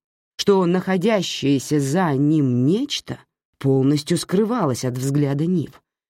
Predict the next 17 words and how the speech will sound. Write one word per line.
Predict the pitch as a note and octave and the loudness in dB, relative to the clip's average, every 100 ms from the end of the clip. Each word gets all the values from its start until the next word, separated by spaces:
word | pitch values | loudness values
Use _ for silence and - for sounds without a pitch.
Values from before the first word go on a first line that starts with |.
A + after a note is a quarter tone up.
| _ | _
хотя | - C#3+ A2+ | -4 -2 -2
она | A2 A#2+ | -2 0
и | B2 | -2
понимала, | D3 F#3 B3+ D4+ D3 A2 - _ | -2 0 2 0 -2 -4 -10 _
что | - - E3+ - | -6 0 0 0
именно | D3+ C#3+ D3 E3 F3+ | 0 2 2 2 0
от | - F#3 | -4 -4
него | G#3 A#3+ C#4 D4+ - | -2 -2 0 0 0
исходит | A#2+ - - A2+ A#2+ | -8 -12 -6 -4 -4
свечение. | - C#3 D3 - A#2+ - - - _ _ _ _ _ _ _ _ _ | -6 -10 -8 -6 -6 -8 -14 -20 _ _ _ _ _ _ _ _ _
Солмер | - G3+ A#3+ B3 G#3 | -2 2 4 2 2
остановился | G3 - F#3+ F3+ D#3+ G3+ A3 - A#3+ - _ _ _ - | -2 -2 0 0 0 0 -2 -2 -4 -4 _ _ _ -2
и | A3 | 2
опять | C#4 D#4 - G3+ G3 G#3+ - | 2 0 0 0 0 -2 -6
принялся | A3+ A3 G#3 F#3+ - D3+ D#3+ | -2 2 2 0 -4 -4 -4
крутить | - F#3 F#3 A#2+ - | -6 -8 -6 -8 -8
кольцо. | E3 D#3 - - - - | -10 -10 -12 -14 -14 -16